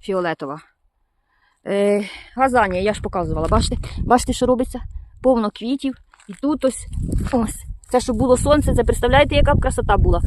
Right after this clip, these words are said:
І то нема сонця, а вони все одно ото полурозкриті. Так, делосперма до цих пір квітує. Тут ось овсяниця трошки інша.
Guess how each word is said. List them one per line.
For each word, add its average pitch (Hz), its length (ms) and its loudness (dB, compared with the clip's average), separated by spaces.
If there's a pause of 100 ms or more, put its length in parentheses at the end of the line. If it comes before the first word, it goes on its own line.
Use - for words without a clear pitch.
(180)
І 247 100 -2
то 285 140 4
нема 254 180 6
сонця, 311 340 0
а 277 40 4
вони 285 140 0
все 302 220 -2
одно 302 160 2
ото 269 160 0
полурозкриті. 269 760 -4 (560)
Так, 247 220 4
делосперма 311 680 2
до 285 120 -2
цих - 260 -6
пір 320 160 -2
квітує. 269 460 -6 (120)
Тут 240 140 -10
ось 233 140 -6
овсяниця 208 480 -4
трошки 214 320 -8
інша. 277 340 0